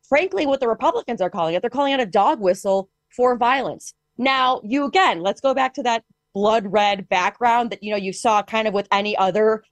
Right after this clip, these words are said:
dictator like Hitler, Mussolini, Stalin, all giant bright red backgrounds in the, and when they were giving their dic-, like, dictator speeches in, in history that we've seen. Um, the one funny part of it all was is C N N, for some reason, they had a weird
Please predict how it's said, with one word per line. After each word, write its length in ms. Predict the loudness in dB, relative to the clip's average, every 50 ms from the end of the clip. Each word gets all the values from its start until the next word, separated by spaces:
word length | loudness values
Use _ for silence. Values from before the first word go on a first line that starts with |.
| _ -2
dictator 500 | -2 -2 -2 -2 -2 -2 0 0 0 0
like 300 | 0 0 0 0 -2 -6
Hitler, 460 | -4 -4 -4 -2 -2 0 2 2 2
Mussolini, 840 | 2 2 2 0 0 -2 -6 -6 -6 -6 -6 -4 -4 -2 -2 -4 -4
Stalin, 640 | -6 -6 -2 0 2 2 2 2 0 -2 -2 -4 -8 _ _ _ 0
all 220 | 2 2 2 2
giant 500 | -2 -4 -2 0 0 2 2 0 -2 -6 _ _ _ _ _ _ -8
bright 260 | -4 -2 -2 -2 -2 -2
red 180 | -4 -4 -2
backgrounds 540 | 0 0 -2 -2 -2 -4 -4 -4 -4 -4 -6
in 60 | -8 -8
the, 220 | -8 -6 -2 0
and 440 | 0 0 2 0 0 -2 -2 -6 -10 _ -6
when 140 | -4 -2 0
they 100 | 2 0
were 80 | 0
giving 280 | 0 -2 -2 -2 0 0
their 120 | -2 -2
dic-, 220 | -2 -4 -6 -6 _ _ _
like, 180 | -4 -4 -4 -4
dictator 480 | -6 -8 -8 -4 -2 0 0 2 0 -2
speeches 580 | -4 -8 -6 -6 -6 -4 -2 -2 -2 -2 -2
in, 280 | -2 -2 -2 -2 -2 -4
in 100 | -2 0
history 380 | 2 2 0 0 -2 -2 -2
that 80 | -2 -2
we've 160 | -2 -4 -6
seen. 400 | -4 -4 -2 -2 -2 -4 -6 -10 _ _ -20 -20 -20 -20 _ _ _ -2
Um, 640 | 0 0 2 2 0 0 0 -2 -4 -6 -8 -8 _ _ _ _ _ _ _ -4
the 80 | -2
one 200 | 2 2 0 0
funny 260 | 0 -2 -2 0 0 -2
part 260 | -2 0 0 0 0
of 100 | 0 0
it 60 | 0
all 200 | 0 0 0 2
was 240 | 2 0 0 0 -2
is 160 | -8 -10 -10
C 180 | -8 -4 -2 -2
N 140 | 0 0
N, 240 | 0 0 0 0 -2
for 200 | -4 -6 -8 -8
some 300 | -6 -4 -4 -2 -2 -2
reason, 320 | -2 -4 -4 -2 -2 -2 0
they 140 | 0 0
had 160 | 0 0 0 0
a 100 | 0 -2
weird 320 | -2 -4 -4 -4 -6 -8